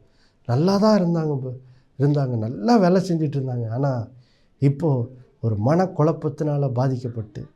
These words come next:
மனதுல பாதிக்கப்பட்டு, இப்போ அவரால வேலையே செய்ய முடியல. இப்படிலாம் இன்னைக்கு சமுதாயத்துல என்ன செய்றோம்? பார்க்கிறோம். இதெல்லாம் என்னது? சாபத்து நிமித்தம் வருகிற விளைவுகள் பாருங்க. அ, செய்ததெல்லாம் வாய்க்கல, வாய்க்கல, வாய்க்கலன்னு சொன்ன உடனே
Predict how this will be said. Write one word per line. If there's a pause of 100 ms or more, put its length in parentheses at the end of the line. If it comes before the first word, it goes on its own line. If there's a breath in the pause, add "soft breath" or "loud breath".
(480)
மனதுல
பாதிக்கப்பட்டு,
இப்போ
அவரால
வேலையே
செய்ய
முடியல. (640)
இப்படிலாம்
இன்னைக்கு
சமுதாயத்துல
என்ன
செய்றோம்?
பார்க்கிறோம். (400 soft breath)
இதெல்லாம்
என்னது? (540 soft breath)
சாபத்து
நிமித்தம்
வருகிற
விளைவுகள்
பாருங்க. (720)
அ, (300 loud breath)
செய்ததெல்லாம்
வாய்க்கல,
வாய்க்கல,
வாய்க்கலன்னு
சொன்ன
உடனே